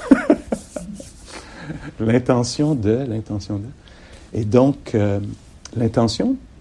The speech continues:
c'est, euh, disons qu'à la base, c'est neutre en termes éthiques. Alors, l'intention, c'est juste une intention. Une intention, c'est, c'est,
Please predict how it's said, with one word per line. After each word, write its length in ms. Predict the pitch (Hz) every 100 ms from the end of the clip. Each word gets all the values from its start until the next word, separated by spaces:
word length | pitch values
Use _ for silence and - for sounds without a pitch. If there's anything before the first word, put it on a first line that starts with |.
| - - - - - - -
c'est, 440 | - - 123 110 107
euh, 240 | 104 104 - - - - - - - - - - - - - - - -
disons 140 | 120 143
qu'à 140 | 127
la 120 | 113
base, 580 | 104 123 170 185 175 - -
c'est 220 | - -
neutre 720 | 120 117 113 107 - - - - - - - -
en 100 | -
termes 380 | 107 - 135 127 -
éthiques. 560 | 139 - - - - - - - - - - -
Alors, 280 | 107 95 -
l'intention, 680 | 107 117 123 110 - 160 175 - - - - - - - - - - - - -
c'est 280 | - -
juste 240 | 110 123 -
une 80 | 123
intention. 440 | 107 107 104 - -
Une 140 | 107
intention, 580 | 107 113 104 - 110 110
c'est, 400 | - - 101 101
c'est, 240 | - -